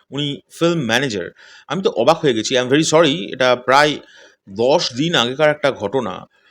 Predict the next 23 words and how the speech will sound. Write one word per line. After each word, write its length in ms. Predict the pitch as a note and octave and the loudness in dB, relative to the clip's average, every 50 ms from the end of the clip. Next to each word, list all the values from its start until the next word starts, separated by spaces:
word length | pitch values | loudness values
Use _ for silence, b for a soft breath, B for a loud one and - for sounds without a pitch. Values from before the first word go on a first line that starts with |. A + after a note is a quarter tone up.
| b b b b b b b _ | b b b b b b b _
এই 140 | - E3 F3+ | -6 -4 -4
ঘটনাটা 680 | D#3 - - - C3+ D3+ E3 E3 E3+ F3 F3 F3 E3 E3+ - _ _ _ _ | -2 -4 -4 -4 -2 -2 0 0 2 2 2 0 -2 -4 -12 _ _ _ _
আমার 180 | - C3 D3+ D3+ | -10 -8 -8 -8
চোখে 440 | - - C#3 C3+ - D#3 D3 D3 - - _ _ - | -8 -8 -10 -6 -4 -4 -4 -4 -6 -8 _ _ -8
recently 440 | A2 B2 A#2+ - E3+ D#3+ D3+ D#3 D3 - | -6 -6 -4 -4 -4 -2 -2 -4 -6 -4
পড়লো 280 | C3 C#3 C3+ A#2 G#2 | -4 -4 -2 -2 -4
because 260 | G2+ A#2+ C3 C#3+ B2+ | -4 -4 -4 -4 -2
আমি 180 | C3 C#3 E3 D#3+ | -2 -4 -4 -4
নানান 380 | B2+ G#2 G#2 G#2+ B2 D#3 F3 D#3 | -4 -4 -4 -4 -2 -2 -2 0
কাজে 240 | B2+ A#2 B2 D3+ | 0 0 0 0
ব্যস্ত 260 | C3+ G#2+ G#2 - - D#3 | 0 -2 -4 -4 -6 -8
ছিলাম, 400 | C#3+ - D3 C#3 C3 B2+ A2+ G2+ | -6 -4 -4 -4 -6 -6 -6 -6
I 100 | G#2 A2+ | -6 -4
am 60 | G#2+ A#2 | -4 -4
very 140 | C3 C#3 C3 - | -4 -4 -2 0
sorry। 220 | C#3 C#3+ C3 - - B B B B B B B B B B | 0 0 0 -2 -4 B B B B B B B B B B
আমাকে 240 | - B2+ D3 D3 D#3 | -8 -6 -2 -2 -2
একটা 180 | D3+ - D#3+ B2 G2 | 0 0 -2 -2 -2
ভাই 260 | - - C3+ D3+ E3 | -2 0 2 2 2
পাঠিয়ে 360 | D#3+ C3+ C3 - - D#3 D3 | 2 0 -2 -2 -2 -4 -4
বললো 180 | C#3 C#3+ D3 D3+ | -2 -2 0 0
যে, 60 | C#3+ | 2
"দাদা, 420 | A#2+ A#2 B2+ D3 C3 B2 C#3 - | 2 2 4 4 4 4 2 -2